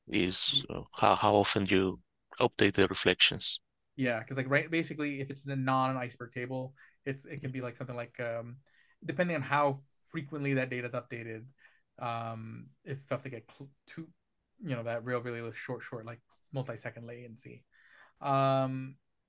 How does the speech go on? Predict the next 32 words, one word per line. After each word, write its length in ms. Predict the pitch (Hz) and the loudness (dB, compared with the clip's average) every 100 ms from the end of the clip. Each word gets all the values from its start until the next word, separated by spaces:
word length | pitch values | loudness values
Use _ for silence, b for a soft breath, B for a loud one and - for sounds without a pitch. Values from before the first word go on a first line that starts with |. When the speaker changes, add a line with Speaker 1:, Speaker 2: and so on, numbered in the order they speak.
| _ _ _ _ - | _ _ _ _ -16
Speaker 2:
but 380 | 139 139 131 147 | 0 0 0 0
yeah, 240 | 131 120 | 0 0
soon, 640 | - - 202 165 139 143 139 | -4 -6 -4 -2 -2 -2 -4
that, 160 | 123 | -4
I 120 | 131 131 | -2 0
mean, 100 | 131 | 2
that'll 160 | 135 | 2
be 60 | 131 | 0
pretty 200 | 139 131 | -4 -6
interesting 280 | 123 - 120 | -10 -12 -12
'cause 120 | 123 | -6
you'll 100 | 131 | -2
be 60 | |
able 120 | 127 123 | -2 -2
to, 40 | |
like, 140 | 120 | -6
have 180 | 127 131 | -4 -4
the 40 | 135 | -2
data 180 | 123 120 | -4 -4
come 180 | 131 147 | -6 -6
in 80 | |
in 80 | 180 | -4
Kafka, 340 | 135 110 - 123 | -6 -6 -8 -12
so 100 | 131 | -14
come 160 | - 135 | -8 -6
in 120 | 160 | -4
real 160 | 131 117 | -4 -6
time 360 | 110 110 131 _ b b b b | -10 -10 -12 _ b b b b
into 240 | 170 135 127 | -10 -6 -4
an 60 | |
Iceberg 280 | 117 - 113 | -4 -6 -10
table, 400 | 117 117 127 139 | -10 -8 -8 -8